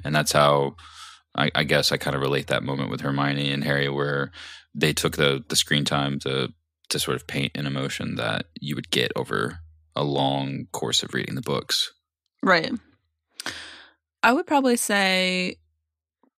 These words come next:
Speaker 2: and this is something I absolutely hated, but also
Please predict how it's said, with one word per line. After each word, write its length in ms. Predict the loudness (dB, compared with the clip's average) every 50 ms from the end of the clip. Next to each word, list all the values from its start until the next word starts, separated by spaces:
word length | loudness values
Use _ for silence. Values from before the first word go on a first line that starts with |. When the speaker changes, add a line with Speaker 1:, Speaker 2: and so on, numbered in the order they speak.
| _ _ _ -12 -12 -12 -12 -16 -16 -16 -16 -18 -20 -20 _ -20 _ -4
Speaker 2:
and 120 | -2 -2
this 160 | 0 0 0 0
is 80 | 2
something 340 | 2 2 2 0 0 2 4
I 260 | 4 6 6 4 2 4 6
absolutely 520 | 8 8 6 6 2 -2 -2 0 0 0
hated, 580 | 2 2 2 2 2 2 0 0 -2 -4 -6 -2
but 160 | 0 0 2 4
also 680 | 2 2 2 2 0 0 0 2 2 2 0 0 -2